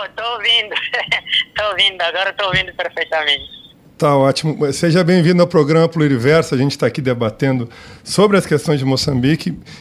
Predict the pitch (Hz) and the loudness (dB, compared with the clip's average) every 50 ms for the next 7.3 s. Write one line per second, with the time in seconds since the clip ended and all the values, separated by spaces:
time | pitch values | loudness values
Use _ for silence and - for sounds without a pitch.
0 | - - 160 135 - 196 185 208 214 196 - 202 220 202 190 - 190 175 175 175 | -10 -6 -6 -2 2 2 4 4 4 2 2 4 4 4 4 2 2 0 0 2
1 | 180 185 185 196 190 180 165 135 131 - 170 170 175 151 165 160 - - 165 160 | 2 2 4 4 6 4 4 2 2 2 0 2 2 2 2 2 2 4 4 4
2 | 165 151 147 143 135 - - - 170 180 185 165 151 - - 156 - 170 147 - | 4 2 2 0 0 0 2 4 6 6 6 4 2 2 0 0 0 0 0 2
3 | - 175 170 175 - - - 151 143 135 127 156 185 202 196 - - - - - | 2 2 2 0 -2 -2 2 4 6 6 6 6 6 4 4 2 0 -2 -6 -8
4 | - - - 147 - - 160 147 151 139 127 - - 139 113 101 147 151 - - | -12 -12 -10 -8 -2 0 2 2 2 2 0 0 -2 -2 0 2 0 0 0 0
5 | 117 120 - - 139 - - 156 165 170 160 165 - 190 202 196 - - - 170 | -2 -2 -2 -4 -6 -2 2 4 4 4 2 2 2 2 0 0 0 0 2 2
6 | 156 - - 170 160 147 - 165 156 - - 143 120 - - 143 127 147 - 123 | 2 2 0 -2 -2 -2 -2 -4 -6 -2 -2 -2 -2 0 0 -2 -2 -2 -2 -4
7 | 113 113 107 - - 113 | -4 -4 -6 -6 -10 -12